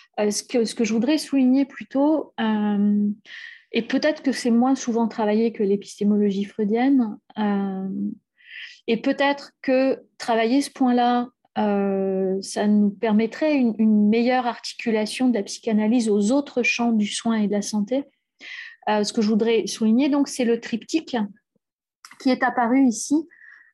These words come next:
euh, dans les quelques mots de Freud que je viens de vous lire, entre deux provocations, donc, triptyque qui, autour de la tentative de guérison, articule vérité et construction.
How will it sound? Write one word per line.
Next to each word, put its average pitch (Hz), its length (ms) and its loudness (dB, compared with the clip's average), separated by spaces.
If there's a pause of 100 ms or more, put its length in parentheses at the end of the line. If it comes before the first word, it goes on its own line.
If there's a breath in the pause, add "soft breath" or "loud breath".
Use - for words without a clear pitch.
(140)
euh, 214 420 2
dans 254 180 2
les 254 140 2
quelques 262 280 -2
mots 247 220 4
de 240 60 -4
Freud - 260 -4
que 214 140 0
je 202 100 -2
viens 202 140 0
de 202 80 2
vous 208 120 2
lire, 262 380 2
entre 220 320 0
deux 233 200 0
provocations, 202 680 0
donc, 269 260 2 (580 loud breath)
triptyque - 580 -2
qui, 311 500 2 (200)
autour 247 380 0
de 240 100 2
la 214 180 2
tentative 226 680 -2
de 214 100 2
guérison, 214 720 0
articule 220 560 -2
vérité 233 500 0
et 220 80 -2
construction. - 640 -4